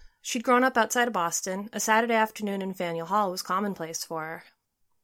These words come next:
But she hadn't expected the energy. It was like a buzzing fog that had enveloped her even before she'd stepped off the commuter rail at Salem Station. The electric, exhilarating atmosphere already catching her as she walked out of the squat cement station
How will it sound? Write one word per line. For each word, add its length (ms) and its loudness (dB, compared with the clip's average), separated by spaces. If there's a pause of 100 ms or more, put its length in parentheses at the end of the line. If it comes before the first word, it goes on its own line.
(140)
But 100 4
she 140 6
hadn't 220 8
expected 420 -2
the 120 -6
energy. 420 -8 (720)
It 60 2
was 120 2
like 180 6
a 120 -2 (160)
buzzing 380 4
fog 540 -2
that 120 -6
had 140 -4
enveloped 460 0
her 100 -4
even 260 0
before 300 0
she'd 180 -4
stepped 300 -2
off 240 -2
the 40 -20
commuter 360 -2
rail 220 -6
at 100 -12
Salem 320 -4
Station. 500 -8 (800)
The 200 2
electric, 580 2
exhilarating 680 4
atmosphere 520 -4
already 340 2
catching 380 -4
her 140 -6
as 60 -10
she 140 -4
walked 300 -2
out 140 4
of 60 -4
the 60 -10
squat 400 -4
cement 320 -2
station 500 -6